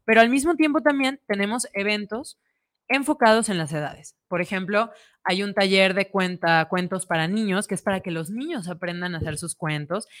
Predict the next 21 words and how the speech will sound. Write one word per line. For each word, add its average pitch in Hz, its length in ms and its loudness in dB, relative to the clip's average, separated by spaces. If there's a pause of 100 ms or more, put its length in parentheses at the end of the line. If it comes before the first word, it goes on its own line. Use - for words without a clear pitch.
(140)
y 202 80 0
va 214 40 4
a - 20 6
estar 214 200 0
padrísimo 180 480 0
porque 165 200 -6
los 156 120 -2
van 165 120 -2
a 165 80 -4
poner 156 180 -4
a 156 60 -4
trabajar 156 340 -2
con 190 160 -6
galletas 156 480 -2
y 151 60 -8
chocolates 151 640 -4
y 156 40 -8
no 151 140 -6
sé 156 100 -10
qué 160 80 -14
tanto. 156 440 -4